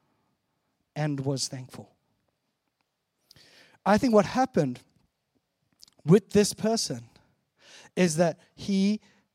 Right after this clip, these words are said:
had taken on thankfulness as a way of life, as a way of approaching life. Um, and he, it's a kind of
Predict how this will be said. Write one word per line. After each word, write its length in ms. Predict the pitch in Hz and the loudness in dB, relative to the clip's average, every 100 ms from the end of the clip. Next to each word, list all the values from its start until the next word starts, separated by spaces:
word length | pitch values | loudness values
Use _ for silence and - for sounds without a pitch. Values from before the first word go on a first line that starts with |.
| _ | _
had 320 | - 185 165 | -6 -2 -2
taken 420 | - 196 196 196 185 | 0 -2 -2 -4 -4
on 300 | 160 160 156 | -4 -4 -6
thankfulness 1120 | - 190 196 - - 156 139 131 135 - - _ - | -4 -4 -4 -10 -10 -6 -4 -4 -6 -8 -12 _ -6
as 160 | 160 | -2
a 60 | 139 | 0
way 320 | 127 147 147 | 0 0 0
of 160 | 131 120 | -4 -8
life, 460 | 120 110 - - _ - - - - | -10 -12 -20 -20 _ -20 -20 -20 -2
as 200 | 175 156 | 0 2
a 80 | 156 | 0
way 480 | 143 165 190 196 | 2 0 2 2
of 160 | 196 147 | 0 -4
approaching 640 | 143 - - 185 185 185 151 | -6 -8 -4 -4 -4 -8 -8
life. 600 | 131 110 - - - _ _ _ _ _ _ _ _ _ _ - | -10 -12 -20 -20 -20 _ _ _ _ _ _ _ _ _ _ -10
Um, 480 | 131 135 131 131 123 - _ _ _ _ - _ _ _ - - _ | -6 -6 -6 -10 -14 -20 _ _ _ _ -20 _ _ _ -20 -20 _
and 320 | 156 156 151 - _ _ _ _ _ | -4 -4 -4 -10 _ _ _ _ _
he, 180 | - 165 - _ - | -8 -8 -8 _ -6
it's 200 | 190 - | -6 -2
a 100 | 202 | -4
kind 380 | - - 233 269 | -4 -6 -2 0
of 160 | 220 | 0